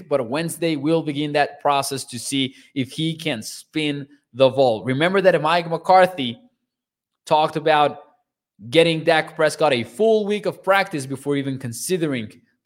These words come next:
letting him back on that playing field. Uh, a lot of talk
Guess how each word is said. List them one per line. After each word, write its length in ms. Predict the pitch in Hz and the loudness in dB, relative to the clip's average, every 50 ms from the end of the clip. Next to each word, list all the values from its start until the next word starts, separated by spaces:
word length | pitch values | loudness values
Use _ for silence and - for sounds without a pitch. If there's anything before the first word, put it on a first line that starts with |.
| _ - | _ 0
letting 240 | 139 139 139 135 | 0 2 2 0
him 220 | 131 143 135 127 123 | -2 -4 -4 -2 0
back 240 | 131 131 131 127 - | 0 0 0 -2 -4
on 180 | 131 127 123 123 | -6 -6 -4 -2
that 220 | 127 120 120 - | -2 -2 -4 -6
playing 380 | - - 135 127 120 110 104 - | -8 -8 -6 -4 -4 -6 -8 -10
field. 260 | - 110 98 80 80 - _ _ _ _ _ | -10 -10 -10 -10 -12 -16 _ _ _ _ _
Uh, 300 | - 113 104 101 101 - - _ _ _ - | -4 -2 -2 -2 -6 -10 -14 _ _ _ -4
a 80 | 139 135 | -2 0
lot 340 | 147 175 185 208 214 208 | 2 4 6 6 6 6
of 100 | 190 160 - - - _ _ _ _ _ | 4 2 -4 -10 -20 _ _ _ _ _
talk 500 | - 180 175 151 147 143 - - - | 0 4 4 4 4 2 -2 -10 -20